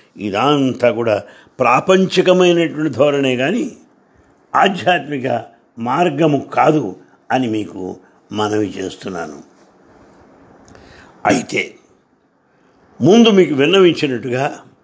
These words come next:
ఏదైనా సరే మనకు ఆనందం ఇవ్వాలి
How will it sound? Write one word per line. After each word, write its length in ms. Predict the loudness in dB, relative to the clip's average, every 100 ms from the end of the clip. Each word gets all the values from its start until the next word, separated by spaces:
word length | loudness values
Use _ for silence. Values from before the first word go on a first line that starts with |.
| _ _ _ _ _ _ _ _ _
ఏదైనా 500 | 2 4 4 4 2
సరే 380 | 0 -8 -12 -14 _ _ _ _ _ _ _ _ _ -4
మనకు 200 | -2 0
ఆనందం 480 | 0 0 0 0 -2
ఇవ్వాలి 460 | -2 -2 -4 -8